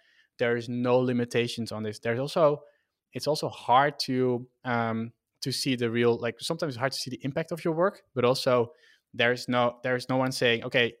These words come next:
well, this is, this is okay, but I, I won't pay you because it's not good enough," right? Because in a startup, you just get paid, you just get, get paid every month. There's a lot of money. Uh, and, and I think for me, that experience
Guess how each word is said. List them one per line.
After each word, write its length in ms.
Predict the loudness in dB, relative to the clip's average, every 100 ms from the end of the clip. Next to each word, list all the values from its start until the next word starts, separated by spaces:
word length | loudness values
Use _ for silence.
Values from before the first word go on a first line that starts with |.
| -4
well, 140 | -2
this 160 | -2 -6
is, 180 | -10 -10
this 140 | -8 -6
is 100 | -6
okay, 280 | 2 2
but 160 | 2 2
I, 140 | 0 -2
I 100 | -2
won't 260 | 0 0 -2
pay 140 | -2
you 180 | -2 -4 -12 _
because 260 | -10 -4 -4
it's 80 | -4
not 160 | -8
good 160 | 0 0
enough," 400 | 0 -4 -8 -20 _
right? 240 | 4 4 2 -10
Because 220 | -4 -4
in 80 | -2
a 60 | -2
startup, 280 | 0 0 0
you 100 | -4
just 260 | -4 -2
get 180 | -6 -6
paid, 300 | -2 -2 -2 -12
you 240 | -16 -6 -4
just 200 | -4 -8
get, 120 | -14 -4
get 180 | -4
paid 160 | -2 -4
every 200 | -4 -4
month. 320 | -4 -4 -6 -16 _ _ _ _
There's 160 | -8 -4
a 60 |
lot 100 | -4
of 60 | 0
money. 400 | 2 4 2 -2 _ _ _ -2
Uh, 600 | 2 4 2 2 0 0
and, 160 | 0 0
and 200 | 0 0
I 60 |
think 360 | 0 0 -2 -4 -18 -20 _ _
for 140 | 0
me, 160 | 0 2
that 240 | 2 2
experience 680 | -2 -6 -4 -2 -2 -4